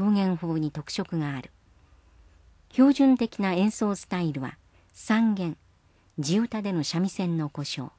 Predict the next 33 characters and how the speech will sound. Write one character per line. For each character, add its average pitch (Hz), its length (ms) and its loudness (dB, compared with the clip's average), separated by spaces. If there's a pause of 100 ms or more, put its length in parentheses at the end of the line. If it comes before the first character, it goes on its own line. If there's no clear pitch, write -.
(540)
の 208 160 0
弾 - 160 -12
き 240 140 2
歌 190 260 -4
い。 151 100 -14 (1300)
黒 269 260 4
髪 226 300 2
は 190 180 -4 (360)
地 196 180 4
唄 269 220 2
と 233 140 -2
し - 120 -8
て 202 140 -2
は 135 260 -2
や 208 140 0
や 180 140 2
異 165 100 -2
色 240 320 -2
の 202 100 2
作 - 300 -8
品 156 240 -2
で、 143 180 -8 (580)
長 220 360 4
唄 196 260 -2
歌 185 240 -2
方 233 240 -6
と 190 120 -6
し - 100 -8
て 180 100 -2
活 160 300 -6
躍 170 260 -4
し - 140 -8
た 143 180 -12